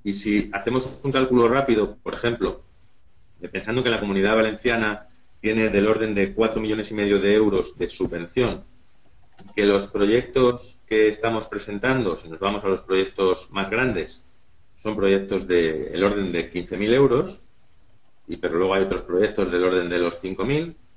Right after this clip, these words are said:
pues si me fuera el ejemplo anterior de una media de proyectos de diez mil euros,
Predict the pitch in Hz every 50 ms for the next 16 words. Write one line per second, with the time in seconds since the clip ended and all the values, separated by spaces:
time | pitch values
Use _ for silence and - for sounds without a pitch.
0 | - - - - - 90 - - - 92 90 87 87 117 120 123 123 120 - -
1 | 123 117 117 117 113 113 110 123 123 123 117 98 98 95 90 90 87 85 78 104
2 | 110 110 117 113 113 110 110 107 107 107 107 104 104 - 101 95 98 92 95 95
3 | 87 92 101 104 110 120 131 127 123 131 151 156 - -